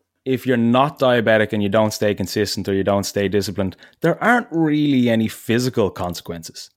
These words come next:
You may not lose the weight that you want to lose, or you may not do the type of work that you want to do or read the books that you want to do, whatever it may be. Whereas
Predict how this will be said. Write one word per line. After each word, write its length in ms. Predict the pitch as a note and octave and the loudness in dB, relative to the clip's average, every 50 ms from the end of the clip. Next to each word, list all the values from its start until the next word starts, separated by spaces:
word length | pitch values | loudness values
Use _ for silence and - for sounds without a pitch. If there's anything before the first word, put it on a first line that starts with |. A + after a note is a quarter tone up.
| _ _ _ _ _ _ | _ _ _ _ _ _
You 100 | - A#2+ | -2 0
may 240 | B2 B2+ C#3 D3+ D3+ | 2 4 4 4 4
not 320 | C#3+ C3+ B2+ B2 B2 - A2+ | 4 4 4 4 2 0 -2
lose 300 | A2 A#2+ B2+ B2+ A2 - | 0 2 2 2 2 2
the 80 | A2+ | 2
weight 260 | G#2+ B2+ D3+ F#3 E3 | 4 4 4 2 2
that 100 | - G2+ | -2 -2
you 100 | F#2 F#2 | -2 -2
want 120 | F#2+ G2 G2 | -4 -4 -4
to 40 | F2+ | -4
lose, 240 | F#2 F2+ F2+ F2 F2 - - | -6 -6 -6 -8 -12 -8 -4
or 100 | G#2 G#2 | -4 -2
you 120 | G#2 G#2 | 0 0
may 240 | G#2 G#2+ A2 A2+ A#2 | 0 0 2 2 2
not 420 | A2+ A2 G#2+ G2+ G#2+ - - - _ _ _ _ _ _ _ _ _ _ _ _ _ _ _ _ _ | 2 2 2 2 0 -4 -12 -20 _ _ _ _ _ _ _ _ _ _ _ _ _ _ _ _ _
do 160 | - A#2+ B2 | 0 2 2
the 100 | A#2 A#2 | 2 0
type 300 | A2 - A2+ A2+ A2+ - | 0 0 0 0 0 0
of 100 | G2+ F#2 | -2 0
work 240 | G#2 A#2+ B2+ B2 - | 2 0 0 0 0
that 120 | - G#2+ F#2+ | -2 -2 0
you 80 | G#2 G#2+ | 0 0
want 120 | G#2+ G#2 | 0 0
to 40 | G2+ | 0
do 220 | F2 G#2+ G#2 G2+ G2+ | 0 2 0 0 0
or 180 | - G#2+ G#2+ | 0 0 0
read 260 | G#2+ A2 A2 A2 G2 | 2 2 0 0 0
the 60 | G2+ G2 | 0 0
books 240 | A2 A2 G#2+ - | 0 0 0 0
that 100 | - G2+ | -2 -2
you 60 | G2 G2 | 0 0
want 160 | G2+ G2+ G2 | 0 0 0
to 60 | G2 | 0
do, 80 | G2 G2 | 0 -2
whatever 460 | - - B2 B2 B2 B2 C3 A#2 A2 A2 | 0 0 2 4 6 6 6 4 4 0
it 80 | G#2+ | 0
may 120 | G#2+ G#2 G2+ | 0 -2 0
be. 300 | G#2+ G#2 G2 F2+ - _ - - _ _ | 0 0 0 -2 -6 _ -20 -20 _ _
Whereas 560 | - A#2+ A#2+ A#2+ A#2 A#2 A2+ G#2+ F#2+ - - | 0 2 4 6 6 6 4 4 2 -2 -8